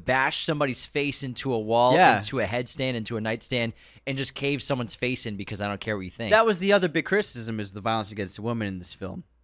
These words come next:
Speaker 2: And that moment in particular, where he's bashing the girl's fa-, head into the wall, into the <laughs> table, into the fucking window, I mean, into the, into the framed photo. But I mean, this person killed innocent people.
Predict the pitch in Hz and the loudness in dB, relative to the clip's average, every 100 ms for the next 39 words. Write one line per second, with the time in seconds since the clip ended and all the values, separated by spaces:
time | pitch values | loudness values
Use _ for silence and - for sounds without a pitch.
0 | _ - 123 120 135 135 135 123 113 104 | _ -4 -2 4 4 4 0 -2 -2 -4
1 | 101 - 135 110 95 87 90 101 101 - | -8 -4 -4 -2 -2 -2 -2 -4 -4 -4
2 | 110 104 107 107 92 90 95 - - 113 | -2 -2 -4 -8 -8 -6 -8 -8 -6 -6
3 | 107 - 120 110 104 98 98 95 107 113 | -6 -6 -4 -2 -4 -4 -4 0 2 2
4 | 113 101 95 95 90 90 - - 180 147 | 2 -2 -8 -10 -8 -10 -4 0 0 0
5 | 156 - 160 156 - 165 147 - 156 - | -6 0 0 0 -4 -4 -4 -2 -2 0
6 | 151 139 127 123 110 131 147 160 160 160 | -2 -4 -6 -12 -16 -4 -2 2 4 4
7 | 151 - - - 147 156 147 147 135 - | 2 -6 -20 -6 2 4 4 2 0 0
8 | 131 131 123 110 107 - 135 123 120 - | -2 0 2 2 0 2 4 4 2 0
9 | 123 127 135 131 - - - - 151 180 | 4 4 4 0 -10 -20 -20 -4 4 6
10 | 190 175 - 226 220 277 269 233 170 240 | 6 2 4 4 8 10 10 6 4 8
11 | 262 190 180 170 - 277 117 98 | 10 8 4 2 0 -2 0 -4